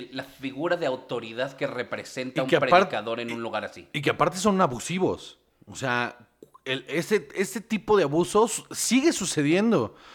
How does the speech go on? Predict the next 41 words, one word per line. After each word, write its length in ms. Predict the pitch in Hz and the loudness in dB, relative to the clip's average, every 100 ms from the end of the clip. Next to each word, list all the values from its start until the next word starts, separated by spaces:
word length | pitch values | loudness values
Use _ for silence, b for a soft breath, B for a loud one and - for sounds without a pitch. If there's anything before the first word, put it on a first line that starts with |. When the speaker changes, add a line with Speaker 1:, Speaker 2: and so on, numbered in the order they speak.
| B | B
Speaker 2:
en, 220 | B 113 113 | B -4 -2
en, 180 | 123 | -2
en 180 | 123 123 | -2 2
ese, 320 | 156 170 196 139 | 4 4 4 2
en 100 | 147 | 0
esos 200 | 151 156 | 0 0
lugares. 580 | 139 214 220 - - - | 4 4 4 -2 -10 -14
Speaker 1:
En 160 | - | -18
todos 220 | - 92 - | -14 -14 -14
lados. 240 | - - - | -18 -14 -2
Speaker 2:
Eh, 120 | 147 | 0
o 80 | 143 | 4
sea, 400 | 160 147 139 120 | 6 8 8 4
el, 200 | 139 139 | 0 0
el, 180 | 147 | 0
el 220 | 143 147 139 | 2 0 4
cómo 240 | 185 226 | 6 8
el, 160 | 220 143 B B B - | 8 6 B B B 0
cómo, 400 | 170 175 170 143 | 2 2 0 4
pero, 200 | 180 175 | 6 8
pero 220 | 175 165 | 6 6
más 260 | 165 233 - | 8 6 8
como 160 | 247 | 6
figura 260 | 214 185 202 | 6 8 8
de 40 | |
autoridad, 340 | 175 165 170 175 | 8 6 6 4
o 60 | |
sea, 140 | 170 165 | 4 4
está 240 | - 190 | 4 8
por 120 | 233 | 8
encima 400 | 202 147 185 202 | 6 0 0 2
de 120 | 196 131 | 2 4
cualquier 380 | 139 175 262 | 4 4 4
Speaker 1:
Ujú. 40 | 180 | 4
Speaker 2:
otro 200 | 196 - | 4 2
personaje 840 | 143 127 127 143 180 180 156 107 | 0 0 0 0 0 0 -2 -4
en, 160 | 123 113 | -4 -4
en, 220 | 113 110 | -4 -4
en 120 | 107 | -4
el 140 | 107 | -2
pueblo. 400 | 104 180 175 110 | 4 4 6 4